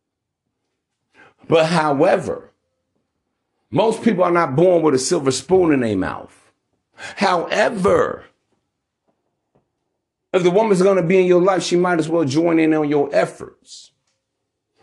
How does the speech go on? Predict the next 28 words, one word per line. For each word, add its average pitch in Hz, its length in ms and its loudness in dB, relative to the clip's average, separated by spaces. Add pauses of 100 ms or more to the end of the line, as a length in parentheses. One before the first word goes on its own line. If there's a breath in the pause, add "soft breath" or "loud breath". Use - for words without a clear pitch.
(120)
But 180 200 0
you 185 60 -2
got 170 340 -2
to 170 80 -2
get 170 280 -2
the 156 80 0
woman 156 420 0
to 156 180 0
invest. 139 540 0
See, 170 80 -4
bro, 160 160 0
it's 170 100 2
not 185 180 -2
about 170 260 -2
a 156 40 0
woman 151 360 -2
giving 143 340 2
you 151 140 0
anything. 139 580 0
It's 160 320 -2
about 151 320 2
her 151 160 -2
investing 143 640 0
into 139 320 -2
her 139 180 0
future 165 480 -2
with 127 300 -2
you. 175 580 0